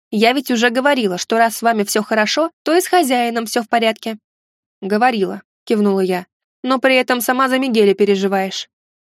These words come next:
«Переживаю», вздохнула Фейри, плюхнувшись на ближайшую закрытую шкатулку. «Только прав, господин Рамон, наши нервы лишь вредят делу». «Не о том думаете»,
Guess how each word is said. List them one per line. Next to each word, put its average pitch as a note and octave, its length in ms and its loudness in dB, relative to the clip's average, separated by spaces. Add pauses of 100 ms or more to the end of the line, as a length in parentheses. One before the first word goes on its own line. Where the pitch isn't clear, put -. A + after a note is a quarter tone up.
(220)
«Переживаю», A3+ 800 0 (240)
вздохнула G#3 540 0
Фейри, C4 360 -2
плюхнувшись A#3 560 -6
на A3 80 -2
ближайшую G3 560 0
закрытую F#3+ 420 0
шкатулку. F#3+ 540 -8 (460)
«Только F4 280 0
прав, F4 240 0
господин G#3+ 420 0
Рамон, G#3 400 0 (260)
наши B3 320 0
нервы B3+ 340 0
лишь A3 200 0
вредят A#3+ 360 0
делу». A3 320 -2 (580)
«Не E3+ 300 0
о G3 60 4
том G#3+ 400 0
думаете», D#3 760 -4